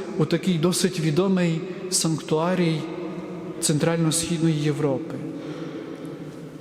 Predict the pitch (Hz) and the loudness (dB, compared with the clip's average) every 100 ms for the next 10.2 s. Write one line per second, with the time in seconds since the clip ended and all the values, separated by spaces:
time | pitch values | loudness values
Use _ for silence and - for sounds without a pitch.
0 | - - - - - - - - - - | -16 -16 -18 -18 -18 -18 -16 -14 -14 -14
1 | - - - - - 170 240 240 233 208 | -14 -14 -2 2 2 4 2 4 4 6
2 | 170 156 - - 220 - 175 170 185 175 | 2 0 -4 -4 -2 2 2 4 2 2
3 | 156 160 202 226 226 185 - 233 233 - | 4 4 6 6 6 4 2 2 2 2
4 | 180 180 156 220 226 214 196 - - - | 2 4 4 4 4 4 2 -4 -10 -12
5 | - - - - - - 139 175 - 285 | -12 -12 -12 -14 -10 0 4 4 4 4
6 | 233 208 175 - 160 - 175 160 - - | 6 4 4 2 0 2 4 4 0 -4
7 | 156 - 196 185 175 170 160 - - - | -2 2 2 4 4 4 2 -2 -10 -10
8 | - - - - - - - - - - | -10 -10 -10 -12 -12 -12 -12 -14 -14 -14
9 | - - - - 135 165 185 208 190 - | -14 -14 -14 0 4 4 4 2 2 2
10 | 175 | 2